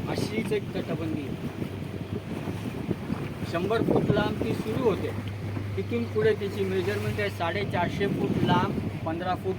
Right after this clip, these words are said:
उंच आणि बावीस फूट रुंद, आणि ती व्ही शेपमध्ये. आणि या पाण्याखालच्या तटबंदीमुळेच हा किल्ला शेवटपर्यंत अजिंक्य राहिला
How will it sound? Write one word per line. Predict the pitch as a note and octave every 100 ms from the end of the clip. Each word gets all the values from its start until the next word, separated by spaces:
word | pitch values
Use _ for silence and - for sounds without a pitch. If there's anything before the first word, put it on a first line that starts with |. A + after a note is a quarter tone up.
| F#3+
उंच | F#3+ G3 F#3+
आणि | G3+ F#3+ F#3+
बावीस | D#3 D#3 D#3+ E3 F#3
फूट | - - F3+ D#3+ C#3
रुंद, | D#3+ C#3+ A#2+ - - - - - - - - - - - - - - -
आणि | D3+ E3
ती | F3+
व्ही | D3 D#3
शेपमध्ये. | - B2 - - G#2+ G#2+ G#2 G#2+ G#2 G#2 G#2 - G#2 - - - - - - -
आणि | - G3
या | G#3
पाण्याखालच्या | - F#3+ A3+ B3+ B3+ A#3 A#3+
तटबंदीमुळेच | A#3 A3 A#3 A3+ G#3+ G#3+ G3+ A3 A3+
हा | G#3+
किल्ला | G3 G3+ F#3+ G3
शेवटपर्यंत | F#3+ - A#3 C4 A#3+ A#3+ A3 A3+ A3+
अजिंक्य | F#3+ F3+ G3 G3 G3+
राहिला | F#3+ F#3 F#3+